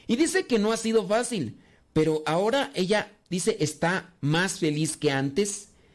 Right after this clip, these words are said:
Tiene más de lo que en algún momento llegó a imaginar, tanto en lo espiritual como en lo material.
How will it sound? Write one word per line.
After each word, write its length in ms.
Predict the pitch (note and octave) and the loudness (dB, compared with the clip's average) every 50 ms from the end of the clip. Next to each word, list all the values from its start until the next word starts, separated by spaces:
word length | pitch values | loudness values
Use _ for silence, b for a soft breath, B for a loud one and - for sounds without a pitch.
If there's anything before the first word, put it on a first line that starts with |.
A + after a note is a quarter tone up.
| b b b b b b b _ _ _ _ | b b b b b b b _ _ _ _
Tiene 380 | G3+ A3 A#3 A#3 A3+ G#3 F#3 | 2 2 2 2 2 0 0
más 840 | E3+ E3 E3+ F#3 G#3+ A#3+ C4+ D4+ D#4 D4+ - - - - - - - _ _ _ _ | 2 0 2 2 2 2 2 2 0 -2 -6 -10 -14 -14 -16 -18 -20 _ _ _ _
de 160 | - B2+ D#3 D3+ | 0 2 2 4
lo 220 | D3 D3+ D3 - | 4 0 0 0
que 380 | - D3+ D#3 D#3+ D#3 D#3 D#3 D#3 | -2 0 0 2 2 0 0 0
en 140 | D#3+ D3 D3 | 0 0 0
algún 260 | C#3+ D3 D#3 F#3+ G3 | 0 0 0 0 2
momento 720 | F#3 F3 E3+ E3+ E3+ F3 F3 E3+ E3+ F#3+ F#3 F#3 F#3 - - _ _ B2 | 2 2 2 2 2 0 -2 0 2 2 2 2 0 -6 -14 _ _ -4
llegó 380 | A#2+ C3+ C3+ B2+ C3 C#3+ D3+ D#3 | 0 2 2 2 4 2 2 2
a 60 | D#3+ | 2
imaginar, 680 | D#3 C#3+ C3 B2 - - A#2+ A#2 A#2 B2 A#2+ A#2 A2+ b b b b b b b b b b _ | 0 -2 -4 -6 -4 -2 -2 0 0 0 -2 -2 -6 b b b b b b b b b b _
tanto 380 | C3+ C3+ C#3 C3+ C#3 C#3+ C#3+ | 0 2 2 2 2 0 2
en 120 | C#3+ C#3 C3+ | 2 2 0
lo 80 | C3+ | 0
espiritual 840 | C3 B2+ - - C#3 C3+ C#3 C#3 C3+ - G3 G#3 A#3 B3+ - - - _ b b b b b b b b _ | -2 -4 -4 -2 0 2 2 0 2 2 2 2 2 0 -8 -14 -20 _ b b b b b b b b _
como 320 | - C#3+ C#3+ C#3 C#3 C#3 C#3 | 0 0 2 2 0 0 0
en 140 | C#3+ C#3 C#3 | 0 2 2
lo 80 | C#3 C3+ | 2 2
material. 800 | C3 C3 B2+ C3 C#3 C3+ C3+ C#3 D3 C#3 C3 B2+ A2 G#2 A#2+ | 0 -2 -2 -2 0 0 2 2 2 2 0 -2 -4 -8 -10